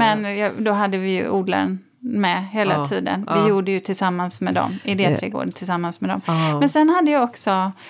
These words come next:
Speaker 1: och vi kommer tillbaka, vi ska prata lönnar, jag lovar. Men, eller japanska lönnar. Men vi hade ju också den manchuriska strimlönnen.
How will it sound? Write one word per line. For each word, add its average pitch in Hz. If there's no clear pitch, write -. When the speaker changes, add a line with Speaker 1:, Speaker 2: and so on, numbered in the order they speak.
Speaker 1:
och 240
vi 262
kommer 294
tillbaka, 233
vi 233
ska 240
prata 233
lönnar, 208
jag 190
lovar. 202
Men, 247
eller 214
japanska 208
lönnar. 202
Men 233
vi 220
hade 233
ju 226
också 214
den 196
manchuriska 202
strimlönnen. 196